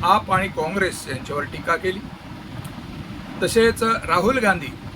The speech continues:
यांनी भारतीय जनता पार्टीच्या नीतीविरुद्ध टीका केली आणि अत्यंत शांततेनं प्रचाराची सांगता झालेली आहे. प्रशासनानं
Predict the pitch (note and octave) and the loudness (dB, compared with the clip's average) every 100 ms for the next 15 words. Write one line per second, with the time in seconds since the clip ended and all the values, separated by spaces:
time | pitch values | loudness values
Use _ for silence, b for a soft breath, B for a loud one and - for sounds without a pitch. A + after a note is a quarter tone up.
0 | - - - D3+ E3+ D3 D#3+ D#3 G#3 F#3 | -12 -10 -6 -6 0 2 2 2 0 2
1 | D#3 E3 F3+ E3+ E3 C#3+ F3+ - F#3 F3 | 0 0 -2 0 0 -2 -6 -2 0 0
2 | C#3+ - F3 D#3+ D#3 E3+ - D#3+ D3+ F3 | -4 -8 -8 -8 -8 -8 -4 -2 0 -2
3 | - - - - - - - - - - | -6 -10 -14 -12 -12 -10 -10 -10 -10 -14
4 | - - - - - - E3 F#3+ G3 F#3 | -14 -14 -12 -12 -12 -2 2 4 4 2
5 | - B3 B3 A#3+ G3 - - - - - | 4 4 6 4 4 -2 -12 -10 -10 -10
6 | - - - - - - - - - A3 | -12 -10 -10 -10 -12 -12 -12 -4 6 8
7 | C4+ A#3 - E3 D3+ G3+ F#3+ D#3+ D3 F3+ | 8 6 2 0 2 2 0 -4 2 4
8 | E3+ E3+ F3 G3+ D#3+ C#3+ C#3 D3 C3 C3+ | 6 4 2 -2 0 -2 0 -2 0 -2
9 | C3+ D3 C#3 E3+ G#3 - - - - F3+ | 0 0 2 4 2 0 -10 -6 -2 2
10 | F3 - D#3+ D#3 | 0 0 -4 -2